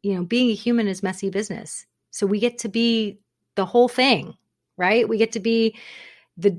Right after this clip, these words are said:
light, dark, the light parts, the dark parts, all of it. And, um, and we get to have eyes wide open in the process.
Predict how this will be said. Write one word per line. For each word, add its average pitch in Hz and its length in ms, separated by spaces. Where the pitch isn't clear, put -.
light, 208 320
dark, 262 340
the 220 180
light 233 240
parts, 262 320
the 214 120
dark 247 300
parts, 254 320
all 247 220
of 208 100
it. - 160
And, 196 420
um, 180 560
and 208 160
we 208 80
get 233 160
to 226 60
have 208 260
eyes 214 280
wide 175 220
open 165 540
in 190 160
the 170 60
process. 185 560